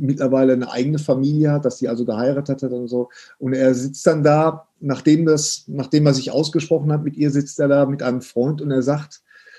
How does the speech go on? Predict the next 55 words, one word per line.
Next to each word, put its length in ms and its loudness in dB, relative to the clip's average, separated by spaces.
ähm, 400 2
dass, 220 0
dass 260 0
sie, 540 0
also 140 -2
das 160 0
kleine 320 4
Bild, 340 4
was 140 -4
er 140 -2
von 180 -2
ihr 180 2
hatte, 220 0
dass, 260 -2
äh, 440 2
dass 200 -6
sie 140 0
ihn 160 -2
praktisch 340 -8
am 160 -4
Leben 260 4
gehalten 400 2
hat 180 -4
und, 300 -4
und, 440 -8
äh, 280 0
da-, 120 0
dann 260 2
wurde 180 4
sie 100 -6
ihm 160 -2
weggerissen, 840 0
als 200 -2
er 80 -4
dann 180 2
auf 140 -6
der 100 -6
Insel 320 -2
war, 160 -2
wurde 120 -6
sie 100 -8
ihm 100 -4
weggerissen 480 -6
und, 160 -8
und 220 -8
die 80 -2
Erinnerung 600 4
an, 220 -8
an 200 -6
sie 220 -4
hat, 200 -6
hat 220 -10
ihn 200 -4
praktisch 360 -10
an, 200 -12